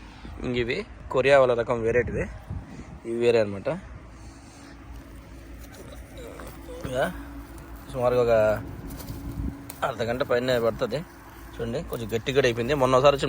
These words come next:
నీళ్ళు పట్టాను కదా, చూపించాను. వేర్ల కాడికి బెరికేయాల, లేకపోతే మళ్ళీ అవి గడ్డ పోవాల్సిన ఎనర్జీ అంతా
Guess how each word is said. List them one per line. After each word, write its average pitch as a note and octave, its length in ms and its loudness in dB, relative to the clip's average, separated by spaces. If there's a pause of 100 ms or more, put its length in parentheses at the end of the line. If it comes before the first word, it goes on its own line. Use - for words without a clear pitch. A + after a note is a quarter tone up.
నీళ్ళు D3+ 160 4
పట్టాను A#2+ 300 6
కదా, B2 140 4 (600)
చూపించాను. C3 460 0 (3750)
వేర్ల C3 260 4
కాడికి C#3+ 240 10
బెరికేయాల, B2+ 400 6 (300)
లేకపోతే A#2+ 340 0 (100)
మళ్ళీ B2 220 4 (1040)
అవి A2+ 160 0 (640)
గడ్డ A#2 180 8 (1000)
పోవాల్సిన A#2+ 440 8
ఎనర్జీ B2 280 4
అంతా B2 180 4